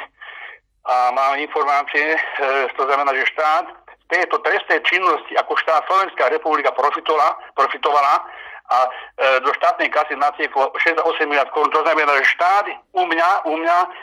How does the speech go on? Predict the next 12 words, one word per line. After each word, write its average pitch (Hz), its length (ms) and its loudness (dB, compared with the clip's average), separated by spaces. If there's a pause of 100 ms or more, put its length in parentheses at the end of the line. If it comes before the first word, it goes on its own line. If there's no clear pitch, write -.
(260)
a - 80 2
dôkazy 165 480 0
máme, 156 400 0
budeme 156 240 -2
žalovať 139 320 2 (240)
štát - 140 2 (100)
znova, 123 320 2 (160)
lebo, 131 320 2
lebo 139 240 2
sú 147 160 -4
ukončené 139 400 -2
konkurzy, 127 560 -4